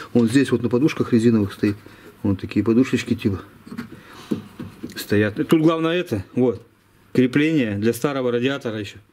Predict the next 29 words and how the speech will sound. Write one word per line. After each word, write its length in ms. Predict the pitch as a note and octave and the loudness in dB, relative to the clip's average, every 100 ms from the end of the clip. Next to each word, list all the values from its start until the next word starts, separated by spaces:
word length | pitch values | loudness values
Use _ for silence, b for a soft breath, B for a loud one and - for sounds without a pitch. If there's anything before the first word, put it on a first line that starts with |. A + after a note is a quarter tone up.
| B B B B B | B B B B B
Это 200 | A#2+ A#2 | -2 0
вот, 160 | C#3 B2+ | 0 2
ну, 140 | E3 | 2
на 120 | E3 | 2
простых, 400 | D3 D3 - G3 - | 0 -2 0 -2 0
на 60 | |
хантерах 460 | - F#3 F3 A#2 G2+ | -2 -2 -2 -2 -2
вот 140 | A2 | -4
такие 280 | A2+ - A#2+ | -6 0 0
радиаторы, 440 | A#2 C3 C3 A2+ | 2 0 -2 -4
помню, 280 | G#2+ A2+ A2 | -4 -2 -2
раньше 240 | G#2+ G#2 - | -2 -2 -4
стояли. 400 | - A2 G2+ F#2+ - | -2 0 0 -4 -12
Такие 280 | - A2+ G#2 | -4 0 2
круглые 340 | C3 A#2+ G#2+ | 2 4 2
подушки 360 | G#2 A#2+ C3+ A#2 | 2 0 -2 -4
тут 180 | G#2+ G2+ | -4 -2
идут. 240 | G2 F#2+ - B B B B B - | -2 -4 -8 B B B B B -6
И 80 | A2 | -2
крепление, 500 | A2 A2 C#3 C#3 A#2 | 0 0 0 0 0
главное, 240 | A#2+ A#2+ | 0 0
до 80 | A2+ | 0
сих 180 | A2 A#2 | -2 -2
пор 180 | E3+ D3 | 0 0
вот 120 | B2 | 0
на 80 | B2+ | 0
этих, 240 | A#2 G2 - _ | -2 -8 -12 _
на 80 | A2+ | -8
патриотах 600 | G2+ A2 B2 D3 D3 G2 | -4 0 2 2 0 -4